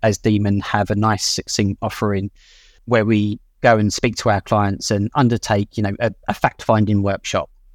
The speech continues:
So it's really to try and get to the root of what they're looking for.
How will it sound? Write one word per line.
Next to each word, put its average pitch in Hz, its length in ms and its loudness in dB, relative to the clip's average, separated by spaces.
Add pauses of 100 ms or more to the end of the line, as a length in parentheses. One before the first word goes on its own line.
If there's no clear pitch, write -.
So - 140 2
it's 117 300 0
really 117 220 2
to - 120 -12
try 110 240 0
and 104 140 0
get 110 160 0 (120)
to 101 320 0 (120)
the 110 120 2
root 110 320 2
of 98 320 -4
what 120 140 0
they're 107 140 0
looking 104 280 0
for. 98 320 -2